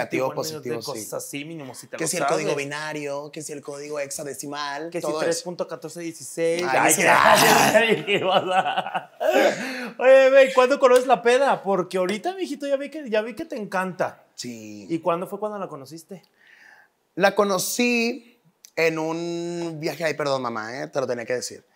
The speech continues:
Speaker 1: Eh, la conocí en un, yo creo que tenía, yo creo, unos quince, catorce años.
Speaker 2: Ajá.
Speaker 1: Catorce años, güey. Y un amigo tenía una, una casa en, en, ay, ¿cómo se llama?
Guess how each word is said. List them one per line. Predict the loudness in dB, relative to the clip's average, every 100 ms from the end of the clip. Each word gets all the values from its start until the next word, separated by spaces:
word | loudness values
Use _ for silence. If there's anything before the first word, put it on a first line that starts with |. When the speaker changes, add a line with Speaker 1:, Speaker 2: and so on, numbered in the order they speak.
| _ -20 _ _ _ _ -18 -2
Speaker 1:
Eh, | 4 4 4
la | 2
conocí | 2 2 2 2 2
en | 2 2
un, | -2 -4 -6 -6 -6 -4 -4 -4 -6 -10 -8
yo | -8
creo | -8
que | -8
tenía, | -6 -6 -8
yo | -6 -8
creo, | -6 -6 -6 -8
unos | -8 -10 -10 -12 -16 _ _ _ -16
quince, | -12 -10 -8 -8
catorce | -8 -10 -10 -10
años. | -10 -12
Speaker 2:
Ajá. | -10
Speaker 1:
Catorce | -6 -4 -2 0
años, | -2 -6 -12
güey. | -14 _ _ -20 _ _ _ _ _ _ _
Y | -2 0 0
un | 0 0
amigo | 2 0 0
tenía | -2 -2 -2
una, | -4 -4 -2 -2 -2 -2 -2 -2
una | -4 -4
casa | -2 -2 -2
en, | -6 -6
en, | -8 -8 -12 -14 -16
ay, | -16 -14
¿cómo | -12 -12
se |
llama? | -12 -14 -14 -16 -18 -20